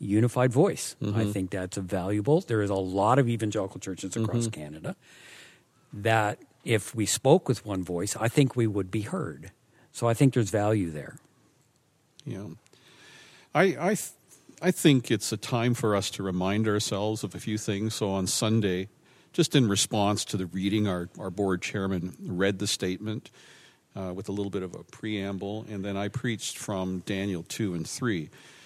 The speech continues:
Speaker 2: Um, the reason I did that was because I think these Bible stories, and I know you're a big believer in stories and how they can be useful in preaching,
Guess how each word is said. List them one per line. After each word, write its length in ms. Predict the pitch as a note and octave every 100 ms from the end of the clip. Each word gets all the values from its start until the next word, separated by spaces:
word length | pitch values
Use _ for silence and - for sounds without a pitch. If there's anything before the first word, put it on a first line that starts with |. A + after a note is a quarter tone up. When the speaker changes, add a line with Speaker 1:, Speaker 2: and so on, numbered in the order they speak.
| - _ _ _ _
Speaker 2:
Um, 320 | G2+ F#2 F#2+ A2+ _
the 200 | D#3+ E3
reason 240 | A#3+ D4 A3
I 100 | B2+
did 280 | A#2 D3+
that 320 | B2 G2 G2+ F2 -
was 140 | - A#2
because 580 | B2+ B2 C3 A#2+ A#2 - A3 - _ _ -
I 80 | B2
think 480 | - B3+ B3 - -
these 360 | C3+ A#2+ C3+ A#2+
Bible 420 | A#2 B2+ C#3+ G#2+
stories, 600 | - - C#3 B2 F#2+ G2
and 100 | G#2
I 80 | G2+
know 240 | A2+ A2+
you're 180 | A2 G2
a 60 | F2+
big 260 | G#2+ G2+
believer 680 | G2 F#2+ G2+ G#2 F#2+ F#2 F#2+ B2
in 640 | - G2 F#2 F#2 F#2 G2+ B2 _ _ F#3
stories 720 | - - G#2+ G2+ G2 G2 G2+
and 240 | F2+ E2+
how 140 | D#2+ G2
they 140 | G2
can 160 | G2 F#2+
be 80 | F2+
useful 440 | G2 G#2 - F#2
in 120 | F2
preaching, 540 | E2+ A2+ G#2 - E2+